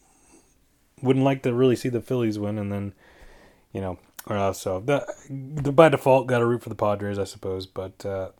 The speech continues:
don't feel great about it. Um, yeah,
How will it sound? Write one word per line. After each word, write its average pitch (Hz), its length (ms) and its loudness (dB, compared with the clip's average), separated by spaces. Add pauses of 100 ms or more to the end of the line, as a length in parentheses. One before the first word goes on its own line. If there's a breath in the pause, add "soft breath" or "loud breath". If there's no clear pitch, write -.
don't 107 180 -4
feel 104 220 -6
great 98 320 -6
about 87 220 -6
it. - 420 -14
Um, 92 540 -6 (2000)
yeah, 143 280 6